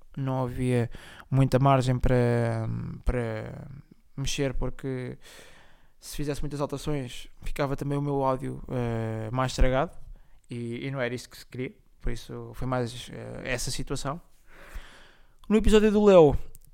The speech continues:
tivemos uma, uma questão com, com uma câmara, eh, uma das pessoas que estava atrás da câmara falhou re-, redondamente e, hum,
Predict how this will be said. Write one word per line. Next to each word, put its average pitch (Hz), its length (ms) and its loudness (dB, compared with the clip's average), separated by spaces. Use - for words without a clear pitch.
tivemos 156 420 6
uma, 151 360 4
uma 143 140 2
questão 147 280 -2
com, 127 920 -6
com 151 120 2
uma 147 120 6
câmara, 156 480 4
eh, 117 500 2
uma 127 140 -2
das 131 140 0
pessoas 135 160 2
que - 20 -8
estava 131 160 0
atrás 131 260 -2
da 131 60 -6
câmara 127 400 -2
falhou 143 380 2
re-, 143 320 0
redondamente 139 720 -4
e, 123 720 -4
hum, 123 320 -12